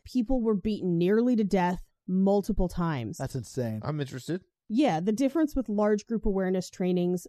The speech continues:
Speaker 1: uh, like Lifespring is one, Est was one, they play a different version where you have one person and everyone else says what they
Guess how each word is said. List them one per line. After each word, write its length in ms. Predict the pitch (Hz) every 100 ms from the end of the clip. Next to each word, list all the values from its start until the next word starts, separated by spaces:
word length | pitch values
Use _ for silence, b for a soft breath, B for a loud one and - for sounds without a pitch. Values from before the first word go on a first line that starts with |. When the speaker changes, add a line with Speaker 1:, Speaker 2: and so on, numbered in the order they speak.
| -
Speaker 1:
uh, 200 | 175 165
like 160 | 160
Lifespring 640 | 175 220 240 - - 220 214
is 100 | 190
one, 420 | 190 180 175 175 -
Est 240 | 180 -
was 140 | 185 -
one, 300 | 170 160 170 _
they 500 | - 180 233 302 311 -
play 260 | - 240 208
a 40 | 214
different 420 | 294 - 175 185
version 500 | 185 175 175 165 175 -
where 220 | 202 196
you 160 | 196
have 240 | 170 165 160
one 480 | 156 208 311 370 311
person 680 | - 185 165 - 156 151 160 -
and 180 | 190 180
everyone 540 | 185 214 240 262 240 220
else 220 | 202 196
says 320 | - 196 185
what 220 | 180 180 -
they 160 | 180